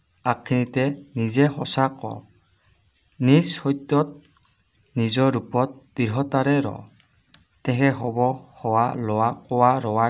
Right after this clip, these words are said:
ঠিক। জীৱন ভৰাই জমা হ'ব ধন হন আন্তিক।" তাৰপিছত প্ৰশ্ন, প্ৰশ্নখিনি কৈছে, উত্তৰ লিখা। ক নম্বৰটো কৈছে, পদ্যটিৰ ৰচক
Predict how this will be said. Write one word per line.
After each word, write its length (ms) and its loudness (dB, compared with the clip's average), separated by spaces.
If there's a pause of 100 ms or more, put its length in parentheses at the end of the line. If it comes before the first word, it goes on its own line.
(120)
ঠিক। 220 0 (920)
জীৱন 400 4
ভৰাই 360 0 (500)
জমা 380 0 (400)
হ'ব 240 -6 (360)
ধন 320 -2
হন 240 0 (400)
আন্তিক।" 440 -6 (1400)
তাৰপিছত 400 -4 (180)
প্ৰশ্ন, 200 -2 (300)
প্ৰশ্নখিনি 400 2
কৈছে, 280 2 (2000)
উত্তৰ 300 2
লিখা। 280 4 (440)
ক 60 -20
নম্বৰটো 340 4
কৈছে, 260 0 (380)
পদ্যটিৰ 640 2
ৰচক 300 0